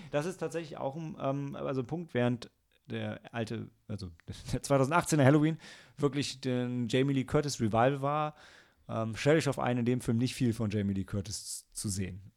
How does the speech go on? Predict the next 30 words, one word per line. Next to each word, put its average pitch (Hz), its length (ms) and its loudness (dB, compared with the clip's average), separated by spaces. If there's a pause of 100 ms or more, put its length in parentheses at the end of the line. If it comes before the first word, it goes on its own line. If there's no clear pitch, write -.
(140)
Ähm, 101 280 -8
das - 160 -14
wird 113 140 -6
mit 110 100 -4
Sicherheit 117 340 0
im, 104 300 0
im 107 140 -2
dritten 135 280 -4
Teil 110 220 4
mehr, 135 440 4 (840)
aber 98 200 2
hier 107 240 4
ist - 280 -4
nicht, 107 500 -2 (380)
nicht 110 200 -2
viel 107 180 0
von 98 200 -4
ihr. 95 280 -6
Im 107 280 -8
Fokus 104 400 -4
sind 98 220 -4
da 98 100 0
ihre, 98 760 -4
äh, 101 40 -8
Tochter - 280 -4
und 98 100 -2
Enkeltochter. 95 540 -6
Und 107 260 0 (960)
der 113 100 0
Film 165 420 4